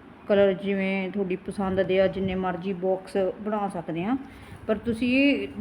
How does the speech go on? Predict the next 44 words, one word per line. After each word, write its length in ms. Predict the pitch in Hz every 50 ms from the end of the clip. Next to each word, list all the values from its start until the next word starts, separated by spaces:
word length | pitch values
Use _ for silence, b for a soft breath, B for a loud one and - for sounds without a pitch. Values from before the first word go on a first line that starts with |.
| 190 -
ਜਿਵੇਂ 160 | 233 233 233 233
ਮੈਂ 100 | 233 233
ਤੁਹਾਨੂੰ 180 | 240 247 233
ਪਹਿਲਾਂ 280 | 220 196 185 190 214 233
ਵੀ 80 | 262
ਦੱਸਿਆ 260 | 247 247 240 - 233 226
ਕਿ, 120 | 226 - - - -
ਸੀਗਾ 360 | - - 220 208 233 254 285
ਕਿ 260 | 277 277 285 269 277
ਜਿਹੜੀ 440 | 240 - - - 196 190 196 220 233
ਆਪਾਂ 240 | 262 254 247 254 254
ਫੁਲਕਾਰੀ 600 | 247 247 233 226 220 208 196 190 185 196 196 196
ਦਾ 220 | 185 202 208 202 202 208 B B B B B B B - -
ਕੋਈ 240 | 208 220 240 269
ਵੀ 160 | 269 277 277 285
ਆਹ 180 | 269 262 254
ਪੈਟਰਨ 480 | 254 254 233 208 202 214 220 240 254 262
ਬਣਾਉਣੇ 240 | 277 285 269 262 269
ਨਾ, 140 | 302 311
ਇਹ 80 | 285 285
'ਚ 100 | - 302
ਪਾਰਟੀਸ਼ਨ 560 | - - 277 269 262 262 269 269 285 294 262
ਜ਼ਰੂਰ 260 | 254 262 285 311 320
ਹੁੰਦੀ 340 | - 277 294 190 151 147 139
ਆ, 100 | - - -
ਫੇਰ 360 | - - 269 254 254 254 269 269
ਹੀ 80 | 285
ਇਹਦੇ 140 | 294 277 294
'ਚ 80 | 269 285
ਕਲਰ 380 | 285 262 247 240 233 240 240
ਫਿਲ 280 | 233 - 254 247 262 285
ਹੁੰਦੇ 360 | 269 277 233 185 151 156 151
ਆ। 100 | 135 156 - B B B B B B B B B B -
ਹੁਣ 100 | 247 247
ਦੇਖੋ, 220 | 247 247 262 262
ਆਪਾਂ 240 | 247 240 - 247 240
ਸਿਰਫ 300 | 240 247 262 285 277 294
ਇੰਨਾ 420 | 294 - - 247 233 226 220 220
ਛਾਪਿਆ 320 | 226 240 208 - - 190 185
ਸੀ, 100 | 208 208
ਪਰ 140 | 202 214
ਆਪਾਂ 200 | 220 220 220 220
ਨੂੰ 80 | 214 208
ਫਿਰ 300 | 220 214 208 202 208